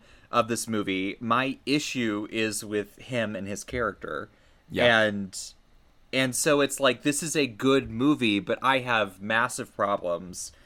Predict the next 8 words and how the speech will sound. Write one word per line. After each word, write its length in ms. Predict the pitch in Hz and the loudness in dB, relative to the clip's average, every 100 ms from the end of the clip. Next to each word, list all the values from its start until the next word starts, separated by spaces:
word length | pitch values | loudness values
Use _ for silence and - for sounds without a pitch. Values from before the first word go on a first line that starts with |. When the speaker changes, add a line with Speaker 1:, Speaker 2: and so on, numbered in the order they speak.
| _ _ _ | _ _ _
Speaker 1:
with 340 | - 110 104 - - | 0 2 2 -4 0
Alvy, 440 | 107 107 113 104 | 2 2 0 -2
the 80 | 95 | -4
character. 680 | - 101 90 90 87 92 - _ - - _ | -2 -2 -2 -4 -8 -8 -12 _ -20 -20 _
Um, 420 | 113 107 98 92 - | 2 4 2 -2 -2
in 140 | 123 120 | -2 0
fact, 260 | 143 131 | 2 2
like, 300 | 123 113 - | 4 4 4